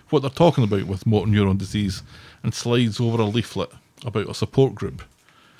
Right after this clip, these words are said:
"You and your leaflets," says Paul, and he promises to think about it.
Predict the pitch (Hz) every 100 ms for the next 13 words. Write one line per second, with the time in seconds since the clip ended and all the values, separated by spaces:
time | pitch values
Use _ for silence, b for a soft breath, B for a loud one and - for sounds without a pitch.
0 | b b b - 98 113 123 120 117 107
1 | 98 - - - - - - 127 - -
2 | 107 98 - _ - 117 104 - 104 98
3 | 101 - 98 101 - - - -